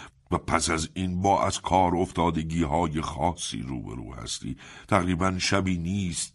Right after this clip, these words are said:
که درد نکشی و دردهای مجروحیت و شب‌های بیمارستان را به یاد نیاوری.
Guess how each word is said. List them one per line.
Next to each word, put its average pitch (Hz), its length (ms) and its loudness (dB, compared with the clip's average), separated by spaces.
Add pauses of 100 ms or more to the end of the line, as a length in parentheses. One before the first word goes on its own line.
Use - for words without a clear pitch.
که 78 120 -2
درد 69 520 0 (140)
نکشی 71 640 -6
و 78 140 -2
دردهای 73 1120 0 (400)
مجروحیت 78 1400 0 (520)
و 80 80 2
شب‌های 87 880 2
بیمارستان 71 1120 -2
را 65 140 -6
به 62 200 -10
یاد 67 320 -10 (120)
نیاوری. - 680 -14